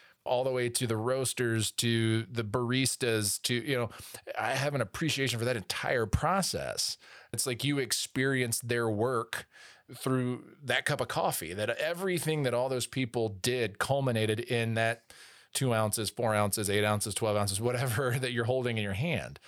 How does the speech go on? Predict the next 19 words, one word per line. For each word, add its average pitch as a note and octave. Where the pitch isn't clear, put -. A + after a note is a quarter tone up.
Much D3
like A#2
when A#2
you're A#2
at A2+
a G#2
symphony A2
or G#2
a A2+
venue A2+
or G2+
a G2+
concert C3+
or G#2
something G#2
like G2
that, G#2+
right? A#2
Like, A#2